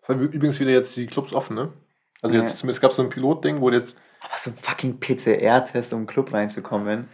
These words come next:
Speaker 2: Lass
Speaker 1: Ja, wie
Speaker 2: jetzt
Speaker 1: war,
Speaker 2: mal
Speaker 1: was war denn der zweite? Was, also war das dann ein guter Abend noch oder nicht?
Speaker 2: Den Abend danach?
Speaker 1: Ja.
Speaker 2: Pff, so, Al-, Alter, wir Vollidioten, wir leben in Berlin und wir kaufen Drinks in der Bar. Man kann literally überall in der Ecke in Späti reingehen, was kaufen, aber wir haben halt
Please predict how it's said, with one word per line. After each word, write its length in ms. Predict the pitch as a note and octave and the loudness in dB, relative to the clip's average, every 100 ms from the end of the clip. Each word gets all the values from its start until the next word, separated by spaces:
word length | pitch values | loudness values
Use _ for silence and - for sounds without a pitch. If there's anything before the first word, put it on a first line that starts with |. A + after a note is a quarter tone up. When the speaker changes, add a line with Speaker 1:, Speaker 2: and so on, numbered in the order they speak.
| _ _ _ _ _ _ _ A#2+ | _ _ _ _ _ _ _ -18
Speaker 2:
Lass 180 | A2 | -4
Speaker 1:
Ja, 100 | C3 | -2
wie 40 | A#2+ | 4
Speaker 2:
jetzt 100 | B2+ | 6
Speaker 1:
war, 140 | D#3 | 6
Speaker 2:
mal 40 | C3 | 6
Speaker 1:
was 160 | C3 | 2
war 60 | D#3 | 2
denn 100 | C3 | 0
der 80 | B2 | 0
zweite? 360 | C3 C3+ C3 | 0 0 0
Was, 220 | A#2+ - | -4 -6
also 280 | G#2+ A#2+ A#2 | -10 -10 -4
war 100 | A#2+ | -4
das 160 | A#2+ A#2 | -4 -6
dann 260 | A#2 A#2 | -8 -10
ein 60 | A#2 | -12
guter 220 | C3+ D#3 | -10 -4
Abend 240 | C#3+ D#3 D#3+ | -4 -4 -6
noch 140 | E3+ | -4
oder 200 | D#3 A#2 | -4 -8
nicht? 180 | A2+ A#2 | -6 0
Speaker 2:
Den 120 | A2+ | 4
Abend 260 | A2+ B2+ A#2+ | 6 4 0
danach? 380 | A2 C3+ F3+ - | 0 0 -2 -8
Speaker 1:
Ja. 240 | C3 C3 C3+ | -6 -4 -4
Speaker 2:
Pff, 320 | - - - - - - _ | -6 -10 -12 -18 -20 -20 _
so, 520 | - - - A2 G#2+ - | -18 -16 -6 -4 -2 4
Al-, 200 | G#2 G2 | 4 4
Alter, 540 | G#2 G#2 G#2 G2 F#2+ - _ _ | 2 0 2 0 0 -8 _ _
wir 100 | A2 | -10
Vollidioten, 560 | - - B2 A2+ G#2+ A2+ | -2 2 2 4 0 0
wir 60 | G#2+ | 0
leben 240 | A2 A2 | 0 0
in 40 | |
Berlin 300 | G#2 G2+ A#2+ | 0 0 -2
und 80 | G#2+ | -4
wir 80 | G2 | -6
kaufen 300 | - G#2+ G#2 | -4 -4 -2
Drinks 280 | G#2 G#2 G#2 | 0 0 -2
in 80 | G2+ | -4
der 80 | G2 | 2
Bar. 420 | G2+ G2 G#2 - - _ - | 6 6 4 0 -14 _ -12
Man 80 | |
kann 160 | G2 A2 | -4 0
literally 460 | A#2 A#2+ A#2+ A2 A#2 | 0 0 2 2 0
überall 520 | B2+ A#2 A2+ G#2+ A2+ | -2 0 2 4 2
in 60 | |
der 120 | A2+ A2 | 2 0
Ecke 180 | G#2 | 0
in 80 | G#2+ | -8
Späti 300 | - A#2+ A#2 | -8 -8 -4
reingehen, 280 | A2+ G#2+ G#2+ | 0 0 0
was 180 | G#2 G#2+ | -2 -2
kaufen, 340 | - A#2 - | 0 0 2
aber 140 | G#2+ G2+ | -2 2
wir 100 | G2+ | 2
haben 100 | G#2 | 0
halt 140 | G#2 | -4